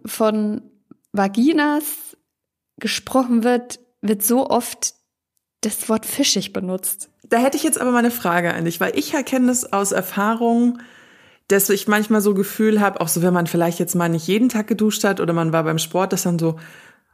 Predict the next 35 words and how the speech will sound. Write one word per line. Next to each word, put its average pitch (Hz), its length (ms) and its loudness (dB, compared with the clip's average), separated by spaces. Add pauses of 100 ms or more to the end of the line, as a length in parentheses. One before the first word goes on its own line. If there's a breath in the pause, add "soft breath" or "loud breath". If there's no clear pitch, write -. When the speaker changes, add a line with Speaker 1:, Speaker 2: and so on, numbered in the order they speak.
(120)
Speaker 2:
„Oh 170 60 -2
Gott, 180 180 2
mein 175 140 2
Schritt - 380 -2
riecht.“ - 380 -10 (100)
Also, 185 180 2
dass 196 160 2
ich - 80 -2
mir 202 120 4
so 185 80 2
denke, 185 300 0
„Oh, 170 80 2
ich, - 240 -8
ich - 180 -8
rieche, 180 220 -2
ich - 180 -8
rieche 214 160 0
mich 185 120 0
selber, 165 280 0
ich 185 160 -4
rieche, 170 320 0 (160)
ich - 160 -8
rieche.“ 180 300 0 (1080 loud breath)
Ich - 140 -2
muss 240 240 4
aber 240 280 0
ehrlich 277 340 -2
gesagt 233 260 -2
gestehen, 214 440 0 (180)
Speaker 1:
<laughs> 480 120 4
Speaker 2:
dass - 200 -2
ich - 160 -6
noch 208 240 0
Speaker 1:
Ich 220 120 -2
Speaker 2:
nie 277 300 4